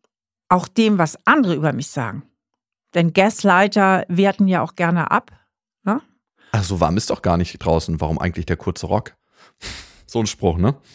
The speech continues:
Speaker 1: Genau, den trägst du ja eigentlich nur, ähm, um anderen Männern zu gefallen, ne? Oder "Stell
Speaker 2: Hm,
Speaker 1: dich doch nicht
Speaker 2: genau.
Speaker 1: so an und du bist ja immer so übersensibel", ne? Oder also einfach
Speaker 2: War doch nur ein Witz.
Speaker 1: insges-
Speaker 2: War doch nur ein Witz.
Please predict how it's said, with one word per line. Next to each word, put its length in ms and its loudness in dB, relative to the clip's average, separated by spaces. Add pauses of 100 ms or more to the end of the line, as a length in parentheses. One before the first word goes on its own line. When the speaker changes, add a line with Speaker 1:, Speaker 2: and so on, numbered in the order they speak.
Speaker 1:
Genau, 360 2
den 200 0
trägst 400 -4
du 60 2
ja 60 4
eigentlich 360 0
nur, 240 4
ähm, 540 2
um 160 0
anderen 260 0
Männern 300 2
zu 180 -6
gefallen, 560 0
ne? 160 0
Oder 160 2
"Stell 220 2
Speaker 2:
Hm, 80 4
Speaker 1:
dich 100 0
doch 140 2
nicht 200 0
Speaker 2:
genau. 120 -2
Speaker 1:
so 40 2
an 200 4
und 100 0
du 80 -2
bist 160 -4
ja 60 4
immer 240 2
so 160 0
übersensibel", 1800 2
ne? 400 2
Oder 480 0
also 240 -2
einfach 260 4
Speaker 2:
War 40 0
doch 60 2
nur 100 2
ein 120 0
Witz. 120 4
Speaker 1:
insges- 340 -2
Speaker 2:
War 80 -2
doch 100 0
nur 140 0
ein 80 -4
Witz. 260 -12